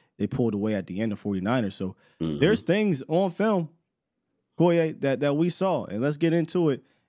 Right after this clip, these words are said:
Speaker 1: and, and let the Bomb Squad know what you saw here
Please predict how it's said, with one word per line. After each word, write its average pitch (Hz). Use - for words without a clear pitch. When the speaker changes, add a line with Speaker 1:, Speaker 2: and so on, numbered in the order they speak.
Speaker 1:
and, 110
and 117
let 135
the 123
Bomb 131
Squad 123
know 127
what 120
you 98
saw 120
here 107